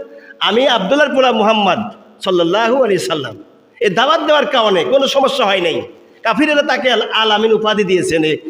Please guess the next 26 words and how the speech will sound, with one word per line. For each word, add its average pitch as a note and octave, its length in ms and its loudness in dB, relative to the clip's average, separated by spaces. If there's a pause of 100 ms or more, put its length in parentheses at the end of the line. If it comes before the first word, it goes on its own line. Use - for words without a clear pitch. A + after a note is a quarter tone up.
(140)
দাওয়াত F#3+ 240 0
দেওয়ার E3+ 240 -2
কারণে। B2 260 -6 (460)
কোন A3+ 160 0
দাওয়াত A#3 200 0
দিয়েছেন? C#4 500 -2 (340)
শুধুমাত্র D4 840 0 (420)
"আমি A#3 240 2
আব্দুল্লাহর C4 480 0
পোলা D#4 380 0 (400)
মুহাম্মদ B3 440 2
সাল্লাল্লাহু A3 300 2
আলাইহি - 40 -2
সাল্লাম", A3+ 220 4
এতটুকু C#4+ 360 2
বলার B3 180 2
জন্য F3+ 460 0 (560)
তাকে G#3+ 360 0
কাফিরেরা G#3 600 0 (140)
আল F3 180 2
আমিন E3+ 280 0
উপাধি E3 260 -2
দিয়েছে। C3 300 -2
যখনই D#4 340 2
তিনি D4+ 180 0
বললেন B3 360 2